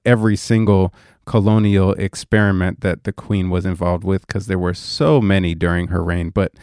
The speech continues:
I'm wondering if we can start with the first rebellion once she was in power. That would be the Mau Mau uprising in Kenya, beginning in the early nineteen fifties. In your book,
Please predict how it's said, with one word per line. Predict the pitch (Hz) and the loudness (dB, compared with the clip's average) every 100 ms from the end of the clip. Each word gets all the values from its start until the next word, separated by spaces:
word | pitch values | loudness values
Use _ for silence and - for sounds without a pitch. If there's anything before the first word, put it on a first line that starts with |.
| - _ - | -20 _ -4
I'm | 110 | 0
wondering | 131 175 175 120 | 2 4 4 2
if | 98 - | 2 0
we | |
can | 98 87 | -2 -2
start | 87 - 107 107 - | -6 -2 4 4 4
with | 101 - | -4 -4
the | 101 | -12
first | - 135 151 - | -6 -4 -4 -4
rebellion | 101 85 98 101 98 80 82 90 _ _ _ | -4 -2 0 2 0 -2 -6 -10 _ _ _
once | 117 101 95 | -6 -4 -4
she | - 107 | -4 -4
was | 90 90 | -4 -4
in | 90 | -6
power. | - - 87 82 | -6 -2 0 0
That | 87 95 | 0 -2
would | 95 90 | -2 -4
be | 101 92 90 _ _ _ _ | -2 -2 -4 _ _ _ _
the | 107 90 | -4 -2
Mau | 92 110 131 | 2 4 4
Mau | 110 92 - | 4 2 0
uprising | 101 - 87 90 90 92 90 - | -2 0 0 0 -2 -2 -4 -6
in | - 90 92 | -6 -6 -4
Kenya, | - 113 98 85 | 0 0 2 0
beginning | 80 92 92 90 87 | -2 -4 -2 -2 -2
in | 85 | -4
the | 90 | -4
early | 101 101 95 | -2 -2 0
nineteen | 90 90 - 92 | -2 -4 -6 -8
fifties. | - 123 - 101 | -2 -2 0 -2
In | 98 101 | -2 -2
your | 98 | -2
book, | 98 139 123 - | 2 2 2 -4